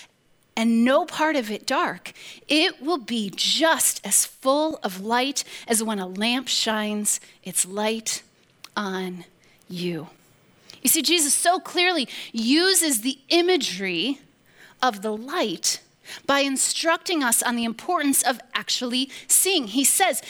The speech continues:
"See to it that the light within you is not darkness." We must learn to see. Jesus is instructing us and saying,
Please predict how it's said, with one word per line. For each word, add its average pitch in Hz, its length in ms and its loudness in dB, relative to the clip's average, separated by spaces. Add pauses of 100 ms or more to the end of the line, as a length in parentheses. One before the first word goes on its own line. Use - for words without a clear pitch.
(120)
"See - 400 2
to 427 340 0
it 247 120 2
that 262 160 -2
the 262 100 0
light 277 480 0
within 302 480 2
you 202 480 0 (320)
is 233 220 0
not 220 420 -2
darkness." 269 560 -2
We 285 200 4
must 262 840 2 (560)
learn 220 720 0 (420)
to - 120 -2
see. 170 640 0 (960)
Jesus 339 520 4
is 277 160 0
instructing 269 760 -2
us 196 240 0
and 202 120 -2
saying, 254 400 0